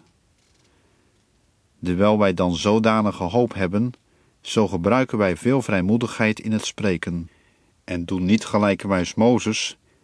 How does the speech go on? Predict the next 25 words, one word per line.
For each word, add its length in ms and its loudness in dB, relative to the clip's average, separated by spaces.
die 200 0
een 60 0
deksel 340 2
op 100 -4
zijn 180 -2
aangezicht 520 -2
legde, 440 -2
opdat 280 0
de 80 -2
kinderen 440 0
Israëls 500 0
niet 160 0
zouden 320 0
sterk 360 0
zien 300 -2
op 100 -6
het 140 -14
einde 480 0
van 200 -2
hetgeen 340 0
dat 160 0
er 60 -4
niet 200 0
gedaan 360 -4
wordt. 340 -6